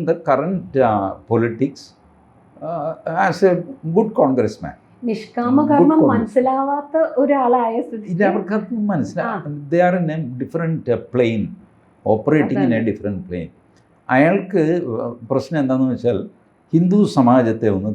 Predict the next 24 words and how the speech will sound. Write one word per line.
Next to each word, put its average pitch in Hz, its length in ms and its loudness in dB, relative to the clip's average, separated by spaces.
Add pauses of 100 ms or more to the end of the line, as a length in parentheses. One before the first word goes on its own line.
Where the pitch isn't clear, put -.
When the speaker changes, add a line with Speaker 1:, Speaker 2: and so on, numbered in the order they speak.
Speaker 1:
താറടിക്കണം, 82 580 -2 (600)
അതിന് 160 260 4
പറ്റിയ 135 340 0
പരിപാടി 101 380 0
എന്താ? 87 180 -8 (460)
Speaker 2:
മറ്റൊരു 269 440 2
സമാജത്തെ 277 520 2 (140)
സുഖിപ്പിക്കണം. 233 560 -2 (340)
Speaker 1:
സുഖിപ്പിക്കാം. 123 460 0 (100)
ഇത് 196 100 0 (140)
ബ-, 185 160 -4 (260)
അങ്ങനെയാണല്ലോ. 165 680 4 (520)
See, 160 140 4 (260)
രാഷ്ട്രീയത്തിൽ 131 560 0 (120)
ലക്ഷ്മി 101 280 -4
നോക്കും. 85 320 -8 (640)
ആൾക്കാര് 117 480 2 (840)
ഒരിക്കൽ 120 280 2 (160)
തിരുവഞ്ചൂർ 135 460 4
രാധാകൃഷ്ണൻ 101 580 -2
പറഞ്ഞിട്ടുണ്ട്, 80 520 -8 (720)
ബാസ്കറ്റ് 110 540 0
ബോൾ 110 140 4 (120)
പോലെയാണ് 90 360 -2